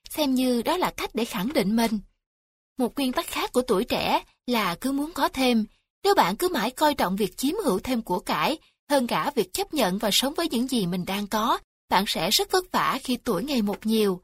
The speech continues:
Đành rằng thật tuyệt khi ta nỗ lực cho một cuộc sống đầy đủ hơn,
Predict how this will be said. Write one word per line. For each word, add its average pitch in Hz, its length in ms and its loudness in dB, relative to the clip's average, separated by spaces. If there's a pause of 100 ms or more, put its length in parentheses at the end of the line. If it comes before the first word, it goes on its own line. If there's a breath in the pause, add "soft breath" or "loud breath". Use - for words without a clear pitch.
(520)
Đành 262 160 4
rằng 233 320 0
thật 233 240 -2
tuyệt 220 260 4
khi 262 120 -4
ta 240 140 0
nỗ 196 180 0
lực 277 200 0
cho 254 100 0
một 226 220 0
cuộc - 200 -4
sống 226 240 -4
đầy 226 160 2
đủ 175 220 -2
hơn, 254 320 2